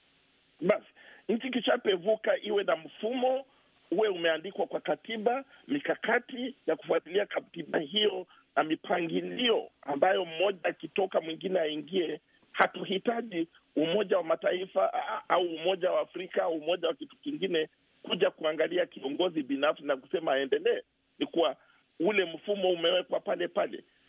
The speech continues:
na wakati wa Afrika wataona kuwa kila nchi ikiwa na mfumo na waheshimu mfumo wala sio mtu binafsi, tutakuwa tumepevuka kidemokrasia.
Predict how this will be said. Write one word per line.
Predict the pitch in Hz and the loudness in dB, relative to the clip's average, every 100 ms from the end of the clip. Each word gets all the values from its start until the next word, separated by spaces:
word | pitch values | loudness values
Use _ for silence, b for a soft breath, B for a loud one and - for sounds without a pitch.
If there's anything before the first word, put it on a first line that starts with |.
| _ | _
na | 170 | 0
wakati | 190 185 - 339 349 - | 0 -2 -6 -2 0 -2
wa | 202 190 | 0 0
Afrika | - 196 202 | 0 -4 0
wataona | 175 175 180 190 170 | 0 0 0 -2 -2
kuwa | 190 185 | -2 -2
kila | - 196 170 | -4 -2 0
nchi | 175 170 | 0 -6
ikiwa | 147 - 139 | -8 -2 -2
na | 147 | 0
mfumo | 123 131 - 196 135 80 - _ _ - | -4 -4 -2 0 0 -4 -8 _ _ 0
na | 147 | 2
waheshimu | 147 139 - - - 226 214 170 - | 4 2 -2 -6 -4 -2 0 -2 -6
mfumo | - 147 - 226 220 156 127 - - 147 | -8 -6 -2 -2 0 2 0 -2 -4 2
wala | - 165 165 - | 2 2 -2 -4
sio | 180 175 143 | 0 0 0
mtu | 170 185 156 | -4 -4 -2
binafsi, | 131 143 160 - - 120 - b - | 0 2 0 0 -6 -8 -8 b -6
tutakuwa | 151 160 - 190 | 0 0 2 0
tumepevuka | - 139 143 - 127 135 131 | 0 -2 -2 0 -2 0 -2
kidemokrasia. | - - 107 95 - - - 67 | -2 -6 -2 -4 -2 -4 -4 -6